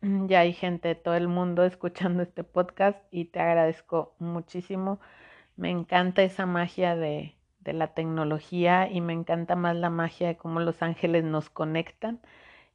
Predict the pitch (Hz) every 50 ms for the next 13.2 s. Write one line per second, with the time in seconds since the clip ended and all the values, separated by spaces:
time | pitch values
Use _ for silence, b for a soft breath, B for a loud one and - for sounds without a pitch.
0 | _ 156 151 151 156 156 147 - 165 156 - - 160 151 - - - 185 196 190
1 | - - 233 220 202 185 170 160 160 160 165 160 160 160 165 165 165 170 170 175
2 | _ - 180 180 185 185 185 214 220 220 220 208 190 165 156 156 151 - - -
3 | - 160 165 160 160 - - - - _ _ b b b b b b b _ -
4 | 180 180 185 180 185 208 202 - - 175 175 175 - _ - 170 170 165 165 -
5 | - - 180 180 190 208 220 240 - - 185 175 175 175 175 170 - _ _ -
6 | 180 180 170 170 165 165 160 165 175 175 180 190 190 185 185 180 180 180 - 180
7 | 175 175 170 175 175 175 _ - 180 185 190 185 - _ _ - 160 156 151 165
8 | 156 156 - - 180 180 180 - 190 185 185 - 185 175 170 170 170 170 170 175
9 | 180 - 165 - _ - 170 170 170 - - _ - - 165 - _ - - -
10 | 170 160 165 170 165 - - 202 202 - 196 160 156 - - 175 - - 190 185
11 | 170 165 165 - 175 170 165 175 180 180 180 - 170 165 165 165 170 175 170 -
12 | 196 190 - 175 165 165 160 - 190 - - 175 151 151 147 147 156 - - 165
13 | 160 156 160